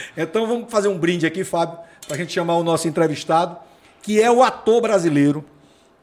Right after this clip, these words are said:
mais conhecido internacionalmente.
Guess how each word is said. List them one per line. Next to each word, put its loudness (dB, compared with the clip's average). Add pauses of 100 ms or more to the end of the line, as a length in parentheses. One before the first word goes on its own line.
(220)
mais 0
conhecido -8
internacionalmente. -4